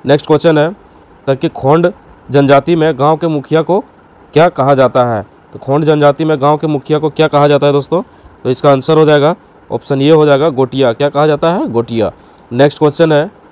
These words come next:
झारखंड वन स्थिति report दो हज़ार इक्कीस के अनुसार झारखंड में carbon stock लगभग कितने टन प्रति hectare है? इसका आंसर हो जाएगा दोस्तों option सी हो जाएगा सतहत्तर पॉइंट बानवे प्रतिशत। क्या हो जाएगा? सतहत्तर पॉइंट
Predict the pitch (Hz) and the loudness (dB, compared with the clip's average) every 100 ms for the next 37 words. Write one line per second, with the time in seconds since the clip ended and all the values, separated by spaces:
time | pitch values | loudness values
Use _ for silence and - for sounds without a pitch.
0 | - _ 110 110 120 123 120 160 160 127 | -20 _ -14 -6 0 0 0 -2 -2 0
1 | 151 151 - 147 147 151 - - 120 127 | 0 0 -4 -6 -6 -8 -10 -18 -8 -4
2 | 139 147 131 135 135 131 147 139 143 135 | 0 0 0 0 0 0 -4 -6 -4 -4
3 | 123 131 127 - _ - 120 120 151 139 | -2 -2 -4 -6 _ -8 -4 -2 -2 -4
4 | 123 131 - 123 123 139 131 - 147 139 | -2 -4 -4 -2 -2 -2 -4 -2 -4 -2
5 | 120 123 160 - - - - 131 147 147 | -4 0 -2 -4 -16 -14 -6 0 0 0
6 | 147 165 127 117 147 131 113 - 127 127 | -2 -2 -4 -4 -4 -4 -4 0 0 2
7 | 117 104 - - - 113 - 127 123 147 | -2 -4 -12 -20 -10 -8 -2 0 0 0
8 | 143 135 131 123 120 - 139 - _ _ | 0 2 2 0 -2 -4 -6 -8 _ _
9 | - 120 135 127 - 147 139 127 135 - | -10 -6 -6 -6 -2 0 2 2 0 -2
10 | 127 123 - 139 127 131 151 208 - - | -8 -10 -4 -4 -2 -4 -4 -6 -14 -20
11 | _ - - 120 123 123 143 143 123 123 | _ -20 -12 -2 0 2 0 0 -4 -4
12 | 120 104 139 135 156 175 131 123 143 135 | -6 -4 -2 0 0 -4 -8 -6 -4 -2
13 | 147 196 | -2 -4